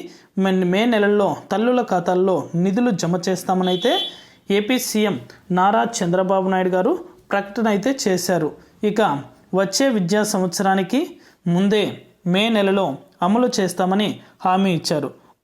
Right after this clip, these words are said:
తాజాగా ఏపీ అసెంబ్లీ సమావేశాల్లో కూడా ప్రభుత్వం రెండు వేల ఇరవై ఐదు, రెండు వేల ఇరవై ఆరు వార్షిక బడ్జెట్ను ప్రవేశపెట్టింది. ఈ మేరకు బడ్జెట్లో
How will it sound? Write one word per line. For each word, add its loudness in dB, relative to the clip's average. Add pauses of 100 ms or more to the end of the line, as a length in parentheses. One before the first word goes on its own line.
తాజాగా 4 (680)
ఏపీ 0 (540)
అసెంబ్లీ 2 (720)
సమావేశాల్లో 2
కూడా 2 (400)
ప్రభుత్వం 0 (460)
రెండు 2
వేల 4 (180)
ఇరవై 2
ఐదు, 0 (460)
రెండు 2
వేల 4 (160)
ఇరవై 2 (120)
ఆరు 2 (360)
వార్షిక 0 (120)
బడ్జెట్ను 0 (160)
ప్రవేశపెట్టింది. -2 (420)
ఈ 2
మేరకు 0 (320)
బడ్జెట్లో 0